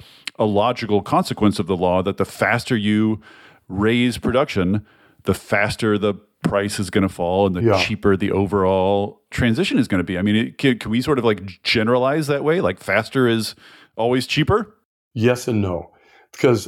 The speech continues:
Speaker 2: there's other things going on that we also look at. Like, in order to make the transition, we have to build out the grid.
Speaker 1: Mm-hmm.
Speaker 2: You know, we need charging stations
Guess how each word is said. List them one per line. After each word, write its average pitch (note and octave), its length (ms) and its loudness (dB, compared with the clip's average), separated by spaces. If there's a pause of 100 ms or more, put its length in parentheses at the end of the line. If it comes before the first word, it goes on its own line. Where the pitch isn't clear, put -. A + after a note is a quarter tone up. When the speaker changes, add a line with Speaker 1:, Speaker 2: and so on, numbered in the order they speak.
Speaker 2:
there's A#2+ 220 2
other C3+ 200 -2
things A#2+ 300 0
going G#2 240 0
on G#2 280 2
that F#2+ 120 -6
we G#2+ 120 -2
also G#2 280 0
look G#2 300 -2
at. E2+ 220 -6 (140)
Like, G2 360 2 (360)
in A#2+ 140 0
order C3 180 0
to A2+ 60 -2
make A2 220 -2
the - 60 -10
transition, G#2+ 800 -2 (200)
we A#2 80 6
have A2+ 120 0
to A2 60 -10
build G2+ 240 0
out F#2+ 180 0
the F2 60 -16
grid. E2+ 380 -2 (160)
Speaker 1:
Mm-hmm. G#2+ 420 0
Speaker 2:
You A#2 60 4
know, G2+ 160 4
we G2+ 140 -2
need G#2+ 180 -2
charging G2 460 -2
stations F#2+ 720 -2